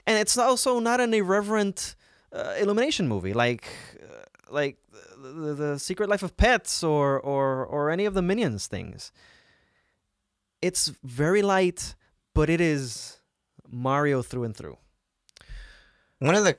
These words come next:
Speaker 2: cool things that I noticed in the credits is both Shigeru Miyamoto and, um, Takeshi, uh, Tezuka, the, the original,
Speaker 1: Yeah.
Speaker 2: um, Mario, you know, team, creative team, those are, were the two,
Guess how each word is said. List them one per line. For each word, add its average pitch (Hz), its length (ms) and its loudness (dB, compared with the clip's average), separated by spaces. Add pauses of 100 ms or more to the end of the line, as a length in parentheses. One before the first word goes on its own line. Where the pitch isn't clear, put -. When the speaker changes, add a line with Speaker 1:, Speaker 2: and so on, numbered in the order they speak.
Speaker 2:
cool 127 240 4
things 113 360 4
that 98 140 0
I 104 120 4
noticed 110 400 2
in 101 100 2
the 98 80 2
credits 107 580 4
is 98 220 -2 (540)
both 131 200 4
Shigeru 131 360 6
Miyamoto 113 440 4
and, 104 400 2
um, 90 480 2 (160)
Takeshi, 104 680 0 (100)
uh, 92 120 6
Tezuka, 95 680 2 (240)
the, 98 240 2 (140)
the 98 80 4
original, 104 800 4
Speaker 1:
Yeah. 135 260 2 (420)
Speaker 2:
um, 92 360 2
Mario, 104 640 6 (180)
you 101 120 0
know, 90 160 2
team, 92 500 0 (400)
creative 104 320 4
team, 92 240 0
those 95 240 2
are, 98 140 0 (100)
were 95 80 0
the 92 80 0
two, 104 220 0